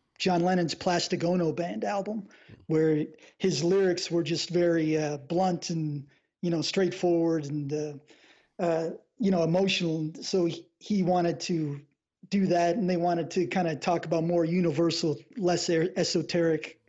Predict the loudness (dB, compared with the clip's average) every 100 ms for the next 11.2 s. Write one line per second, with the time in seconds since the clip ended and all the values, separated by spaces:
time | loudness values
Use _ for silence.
0 | -6 -4 -4 -4 -4 -6 -4 -4 -4 -4
1 | -2 0 0 -2 -6 -10 -16 -18 -20 -12
2 | -2 2 2 0 -2 -8 -4 0 0 0
3 | 0 2 2 0 -2 0 0 0 0 0
4 | 0 0 0 0 0 0 0 -2 -2 -6
5 | -12 _ 0 2 2 2 0 -2 -4 -6
6 | -6 -2 0 0 0 0 0 0 0 0
7 | -4 -2 -2 0 0 0 0 -2 -2 -2
8 | 0 -2 -2 -6 -10 -16 -20 _ -2 0
9 | 2 -2 0 0 2 2 0 -2 0 0
10 | 0 -6 -8 -2 0 2 2 2 2 2
11 | 0